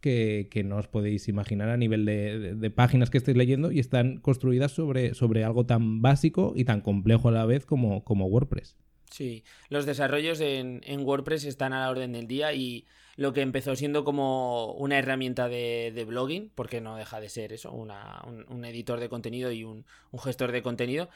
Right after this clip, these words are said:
Speaker 2: ha pivotado en trescientos sesenta grados para dar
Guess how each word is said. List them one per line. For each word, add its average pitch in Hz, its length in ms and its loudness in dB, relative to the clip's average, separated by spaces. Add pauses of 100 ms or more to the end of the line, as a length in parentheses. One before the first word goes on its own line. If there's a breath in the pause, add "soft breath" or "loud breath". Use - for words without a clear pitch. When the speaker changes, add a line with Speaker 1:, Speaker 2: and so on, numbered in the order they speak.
(200 soft breath)
Speaker 2:
ha 127 520 0
pivotado 131 1300 0
en 127 380 -6
trescientos 131 720 -4 (280 soft breath)
sesenta 135 460 -4
grados 143 460 -4 (100)
para 117 240 -4
dar 131 300 -2